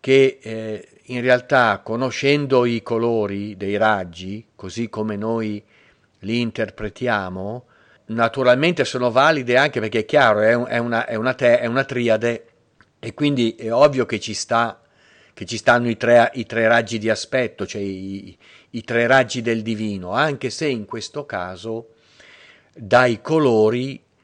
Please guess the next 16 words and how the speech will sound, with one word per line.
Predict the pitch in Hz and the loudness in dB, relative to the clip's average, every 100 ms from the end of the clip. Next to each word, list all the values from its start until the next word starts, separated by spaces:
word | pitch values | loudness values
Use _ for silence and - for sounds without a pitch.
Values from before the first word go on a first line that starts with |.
| _ _ | _ _
di | 92 107 101 | -10 -8 -2
questi | 131 127 - 120 104 | 2 2 0 -8 -4
tre | 120 - | -2 -2
punti | 131 135 110 101 | -2 -2 -2 -8
che | - 107 104 - | -2 0 0 -2
ovviamente | 95 104 117 127 104 | -8 -6 -4 -4 -6
quasi | 117 101 104 | -6 -6 -6
tutti | 131 - | -12 -4
avete, | 107 110 104 110 101 - | -4 -2 -6 -8 -8 -10
eh, | 95 | -10
colto | 123 117 98 - 104 92 - | 2 2 2 -6 -8 -8 -10
e | - | -14
comunque | 101 127 113 | -10 -8 -8
avete | 104 107 107 | -10 -10 -8
colto | 120 117 - 98 | -4 -4 -8 -12
come | 120 120 107 98 | -8 -6 -6 -8